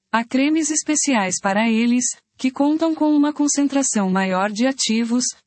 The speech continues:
como a vitamina C e os ácidos retinóicos. Isso é necessário para que a absorção seja mais eficaz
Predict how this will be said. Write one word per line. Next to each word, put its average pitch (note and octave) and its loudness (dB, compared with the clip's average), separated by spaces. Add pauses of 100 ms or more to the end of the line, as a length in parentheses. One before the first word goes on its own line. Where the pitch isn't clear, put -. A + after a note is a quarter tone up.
(140)
como C#4 2
a D4+ 2
vitamina C4+ 2
C G#3+ -2
e A3+ 0
os G#3 -2
ácidos B3 0
retinóicos. F3+ -2 (880)
Isso E4 0
é E4+ 2
necessário B3+ 0
para A#3+ 0
que A#3 -2
a A3 2
absorção A3+ 0
seja A#3 0
mais B3 0
eficaz A3 -2